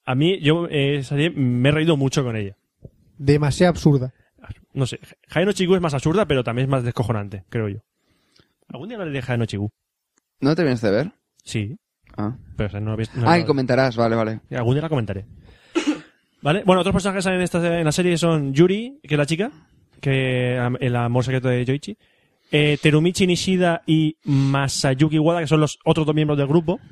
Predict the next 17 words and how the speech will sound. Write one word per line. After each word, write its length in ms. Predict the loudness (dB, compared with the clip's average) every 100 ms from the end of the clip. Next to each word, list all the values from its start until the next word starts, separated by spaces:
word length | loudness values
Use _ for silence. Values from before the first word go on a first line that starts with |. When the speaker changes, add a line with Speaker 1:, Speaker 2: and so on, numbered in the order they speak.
| -6
Speaker 1:
Uno 180 | 0 2
es 80 | 2
un 420 | -2 -2 -2 0
pervertido 760 | 0 0 0 0 2 2 2 0
psicópata 460 | 0 2 2 0
y 40 | -2
el 40 |
otro 140 | -2
es 60 | 0
un 80 | 0
guaperas. 420 | 0 0 -2 -6 _ _ _ _
Speaker 3:
Ah. 160 | -4 -4 -4 -6
Speaker 1:
Y 60 | -6
luego 100 | -4
está 220 | -2 0
la 120 | 0
presidenta, 580 | 0 -2 0 0 0 -8